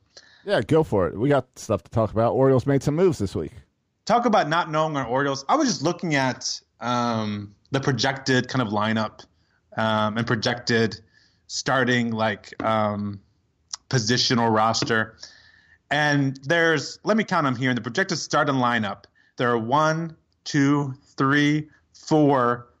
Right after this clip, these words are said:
Speaker 2: five out of the nine hitters in our projected lineup are, we picked up all off waivers, which means five of our nine hitters <laughs> were players that other teams didn't want. So they put them on waivers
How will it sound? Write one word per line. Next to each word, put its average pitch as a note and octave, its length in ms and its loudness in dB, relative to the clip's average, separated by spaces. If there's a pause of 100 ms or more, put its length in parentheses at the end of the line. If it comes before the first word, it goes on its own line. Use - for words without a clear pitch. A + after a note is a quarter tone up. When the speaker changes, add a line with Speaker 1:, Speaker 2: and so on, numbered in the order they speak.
(340)
Speaker 2:
five G#3 500 4
out D#3 160 2
of D#3+ 60 -2
the D#3+ 60 0
nine D3+ 300 0
hitters G#2+ 640 -4 (560)
in C3+ 100 0
our C3+ 60 0
projected B2+ 340 -4
lineup A#2 420 -2 (420)
are, B2+ 220 2
we B2+ 160 -2
picked - 420 -4
up D3 180 -4
all B2 360 0
off B2 280 0
waivers, G#2 680 -4 (640)
which D3+ 200 0
means G3 300 4
five G3+ 440 0
of G#3+ 60 -2
our F#3+ 120 2
nine D#3 240 0
hitters A#2+ 580 -2 (220)
<laughs> - 220 -18
were D#3+ 100 -2
players E3 680 0 (320)
that D3+ 360 -2
other G3 240 4
teams G3 360 -2
didn't D3 400 -2
want. A2+ 540 -2 (260)
So - 180 -2
they C#3 140 0
put F#3 320 -4
them E3 140 0
on D3 160 2
waivers G#2+ 640 -2